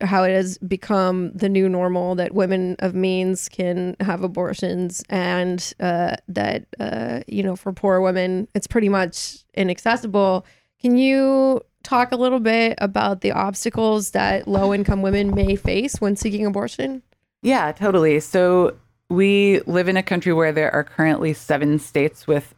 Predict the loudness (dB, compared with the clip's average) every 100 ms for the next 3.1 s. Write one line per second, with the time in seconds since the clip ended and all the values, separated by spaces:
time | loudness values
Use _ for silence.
0 | 0 2 4 4 4 4 4 4 4 4
1 | 4 2 -2 0 -2 0 0 0 -2 -12
2 | _ _ _ _ _ -2 0 2 2 0
3 | -4